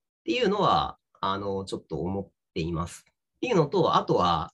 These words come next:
まあ、これ多くの人が陥りがちだと思うんだけど、こう、流行りのとか新しい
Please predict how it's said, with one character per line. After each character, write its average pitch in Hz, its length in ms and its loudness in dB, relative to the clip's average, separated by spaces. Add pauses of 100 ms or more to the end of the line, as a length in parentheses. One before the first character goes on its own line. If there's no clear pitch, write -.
ま 127 100 0
あ、 107 60 -2
こ 113 100 -4
れ 110 60 0
多 247 240 -2
く 170 100 2
の 117 80 4
人 113 160 -6
が 98 80 0
陥 92 260 -4
り 139 100 2
が 139 120 2
ち 143 100 -6
だ 143 100 2
と 107 140 -6
思 107 160 -4
う - 20 -6
ん 104 60 -4
だ 92 100 -4
け 92 80 -4
ど、 90 160 -2
こ 87 360 -6
う、 - 720 -8
流 220 60 4
行 262 80 4
り 262 120 0
の 247 160 8
と 160 120 4
か 101 160 2
新 214 320 2
し 233 100 -8
い 104 360 -4